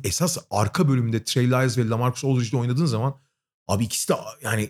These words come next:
hiçbir şeyi durduramıyorlar. Turnike idmanı yapıyor rakipler. Geçen sene de biliyorsun hani bu kadar disiplinli, bu kadar bir arayla oynayan bir takım bile iyi savunma yapamazken bu sezon hiç yapamıyorlar abi. Herkes turnike atıyor. Güle oynaya atıyorlar yani.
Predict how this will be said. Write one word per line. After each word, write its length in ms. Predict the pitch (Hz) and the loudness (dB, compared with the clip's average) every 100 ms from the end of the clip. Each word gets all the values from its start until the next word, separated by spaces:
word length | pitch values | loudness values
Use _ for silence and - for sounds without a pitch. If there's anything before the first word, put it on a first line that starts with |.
| - | -6
hiçbir 380 | - - - 277 | -8 -6 -2 -2
şeyi 300 | 214 160 117 | 2 2 2
durduramıyorlar. 540 | 107 104 101 120 131 | 2 0 0 0 0
Turnike 400 | 143 165 190 254 | 4 4 4 2
idmanı 300 | 139 139 151 | 2 2 2
yapıyor 320 | 156 - 104 | 2 0 -6
rakipler. 280 | 92 - 92 | -6 -8 -6
Geçen 340 | 95 104 214 | -2 2 2
sene 180 | 226 226 | 2 2
de 100 | 151 | 2
biliyorsun 360 | 147 156 - 95 _ - - | 2 2 0 -6 _ -12 -2
hani 180 | 117 139 | 0 2
bu 60 | |
kadar 300 | 175 180 143 | 2 2 2
disiplinli, 380 | - - 135 107 | -2 -2 -2 -2
bu 40 | |
kadar 340 | 139 185 151 131 | 0 2 4 4
bir 60 | |
arayla 260 | 135 135 135 | 2 4 2
oynayan 420 | 131 131 131 135 - | 2 2 0 0 -4
bir 120 | 117 | -6
takım 300 | - - 165 | -4 0 0
bile 180 | 135 113 - | 2 0 -2
iyi 180 | 123 127 | 0 0
savunma 360 | - 123 123 123 | 0 0 2 0
yapamazken 580 | 147 156 127 180 143 | 0 0 0 -2 -2
bu 60 | 113 | -2
sezon 320 | 214 170 127 - - | -2 -2 -2 -6 -8
hiç 340 | 330 302 - | -8 -6 -4
yapamıyorlar 540 | 139 123 101 101 95 | -2 -4 -4 -4 -4
abi. 260 | 113 120 80 - _ 92 | -2 -2 -2 -10 _ -12
Herkes 640 | 85 196 254 - 233 151 | -2 0 0 0 0 0
turnike 420 | - 147 127 - 107 | 2 4 4 0 -6
atıyor. 260 | - 113 | -4 -6
Güle 300 | 101 135 214 | 0 4 6
oynaya 440 | 285 214 151 131 101 | 6 4 2 0 -2
atıyorlar 500 | - 110 98 82 90 | -8 -8 -8 -8 -10
yani. 280 | 64 55 | -14 -18